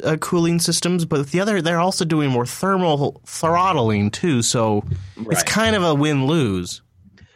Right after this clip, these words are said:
Speaker 2: Well, it's a question of, like, how obnoxious is this fan noise versus do you want to downclock, right? And I'm running an i seven, so it's extra hot. Um, you know, it's been interesting. I'm still pretty happy with the Lemore,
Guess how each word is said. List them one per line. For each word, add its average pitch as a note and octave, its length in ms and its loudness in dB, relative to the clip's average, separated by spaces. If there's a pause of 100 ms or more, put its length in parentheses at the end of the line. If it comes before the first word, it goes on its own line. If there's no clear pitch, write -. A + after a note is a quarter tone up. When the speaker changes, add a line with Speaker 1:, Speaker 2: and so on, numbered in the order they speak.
(320)
Speaker 2:
Well, F#3 180 2
it's D3+ 180 0
a D3 80 0
question A#2 380 0
of, G2 100 0
like, G2+ 180 2
how A2+ 280 0
obnoxious G#2 520 -2
is F#2 100 -2
this F2+ 260 -6 (200)
fan E2 280 -6
noise E2 440 -6 (460)
versus F2 840 -2 (260)
do F#2+ 140 -2
you G2 160 2
want F2 260 2
to E2 100 2
downclock, D2 720 -2 (180)
right? F2 260 0
And B2+ 100 2
I'm D3 120 0
running B2+ 160 2
an G#2 60 2
i F#2+ 100 2
seven, C#2 300 -4
so F#2 100 2
it's F2+ 160 0
extra - 320 -2
hot. - 260 -4 (880)
Um, F2+ 640 0 (1900)
you C3 80 2
know, C#3+ 80 4
it's C3+ 120 0
been F3 120 2
interesting. A#2+ 400 0
I'm A2+ 160 0
still E3+ 220 0
pretty C3 220 0
happy G#2+ 340 0
with B2+ 140 -2
the C#3 80 -2
Lemore, D3 360 2